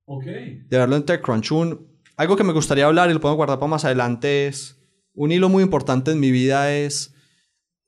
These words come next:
Speaker 2: Solo ver... Ver que es posible me ha cambiado mucho la vida y me impulsa a, a perseguirlo.
Speaker 1: Eso es chévere, porque justo yo estoy armando un test que es como una de innovación creativa que viene en muchas partes,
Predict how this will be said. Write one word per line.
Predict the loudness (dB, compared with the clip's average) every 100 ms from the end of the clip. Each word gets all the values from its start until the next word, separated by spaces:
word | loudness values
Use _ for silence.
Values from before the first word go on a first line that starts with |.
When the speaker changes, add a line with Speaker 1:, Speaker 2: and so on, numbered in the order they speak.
| _ _ _ _
Speaker 2:
Solo | -2 2 4 4
ver... | 4 2 0 -6 -16 _ _ _ _ _ _ _ _ _ _ _ _ _ _ _
Ver | -4 0 2
que | 2
es | 0
posible | 2 0 2 2 2
me | 0
ha | 0
cambiado | 0 2 2
mucho | 0 -2 -2
la | 0
vida | 0 0 -2 -4
y | 0
me | 2
impulsa | 0 0 0 2 0 -2 -2 -4 -4
a, | -2 0 -2 -4 -6 -10 -20 -10
a | -8
perseguirlo. | -4 -4 -4 -2 -2 -4 -8 0
Speaker 1:
Eso | 2 4 4
es | 4
chévere, | 6 8 8 6
porque | 4 4 4
justo | 6 8 8 6 4
yo | 6 6
estoy | 6 4
armando | 2 4 4 4
un | 4 2 0 -2
test | 4 6 6 0 -8 -8 2
que | 6 8
es | 6
como | 4 6 6 6 6
una | 6 4 2
de | 2 4
innovación | 6 4 4 2
creativa | 2 2 4 4
que | 4 6
viene | 6
en | 6
muchas | 6 2
partes, | 4 4 4 2 0